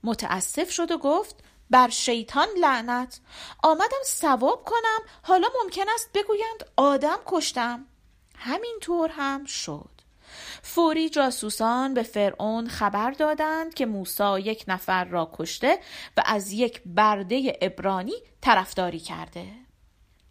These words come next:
فرعون خیلی غضبناک شد و در دل گفت:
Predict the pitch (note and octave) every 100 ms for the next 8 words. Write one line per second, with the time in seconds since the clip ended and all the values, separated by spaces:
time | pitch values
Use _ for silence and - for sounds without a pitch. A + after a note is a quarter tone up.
0 | _ _ - - G#3 G3 E3 F#3 G#3+ A3+
1 | B3+ - - - - F4+ F4+ D4+ A#3 G3
2 | G3 F3+ - F#3+ B3+ D4 - F4+ - -
3 | - A3 G#3 F#3+ F3+ E3 G3 G3+ F#3+ A3+
4 | D4+ - -